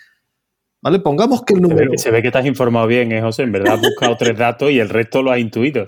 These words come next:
Speaker 2: <laughs>
Speaker 1: Ya, ya, pero si es por hacer números redondos, números gordos.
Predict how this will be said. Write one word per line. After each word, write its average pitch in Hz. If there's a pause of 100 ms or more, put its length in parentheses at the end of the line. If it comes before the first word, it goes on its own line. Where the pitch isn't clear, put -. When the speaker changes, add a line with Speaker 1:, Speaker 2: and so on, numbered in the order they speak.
(120)
Speaker 2:
<laughs> -
Speaker 1:
Ya, 107
ya, -
pero 107
si -
es 156
por 196
hacer 185
números 135
redondos, 107
números 139
gordos. 98